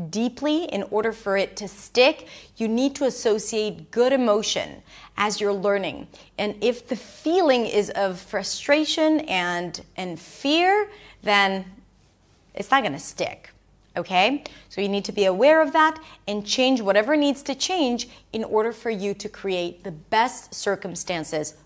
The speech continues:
for yourself. The fourth thing is, do you know your twenty percent? According to the Pareto principle,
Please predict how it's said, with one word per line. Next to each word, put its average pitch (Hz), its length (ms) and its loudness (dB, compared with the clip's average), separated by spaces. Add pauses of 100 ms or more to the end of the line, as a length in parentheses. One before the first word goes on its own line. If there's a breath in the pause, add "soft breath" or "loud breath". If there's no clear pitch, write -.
for 190 220 0
yourself. - 760 -6 (440 soft breath)
The 269 140 2
fourth 339 360 2
thing 185 460 2
is, 170 380 -4 (140)
do 247 160 0
you 285 200 4
know 311 380 6
your 233 260 2
twenty 185 460 -6
percent? 220 720 -6 (720 soft breath)
According 381 380 4
to 392 100 2
the 285 100 10
Pareto 214 480 4
principle, 202 760 -2